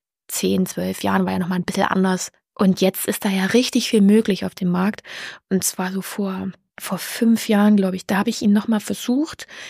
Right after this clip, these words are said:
in meinen eigenen Camper, den ich dann hatte. Hm, der ist ja sehr eng, kann er nicht umkippen. <laughs> Dachte ich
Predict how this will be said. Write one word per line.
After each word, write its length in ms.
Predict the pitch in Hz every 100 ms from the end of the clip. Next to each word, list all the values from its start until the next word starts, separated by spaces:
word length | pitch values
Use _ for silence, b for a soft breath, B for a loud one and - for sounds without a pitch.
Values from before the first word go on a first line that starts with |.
| B
in 220 | 214 214
meinen 200 | 208 202
eigenen 340 | 196 196 220 247
Camper, 260 | 254 240
den 100 | 240
ich 80 | 240
dann 180 | - 214
hatte. 300 | 226 254 240 b b b b b -
Hm, 240 | 226 233
der 100 | 208
ist 80 | 214
ja 80 | 196
sehr 160 | 185
eng, 340 | - 208 247 262 _ -
kann 140 | 214
er 40 |
nicht 100 | 208
umkippen. 420 | 214 226 - 285 311 -
<laughs> 640 | - - - _ _ -
Dachte 220 | 196
ich 60 | -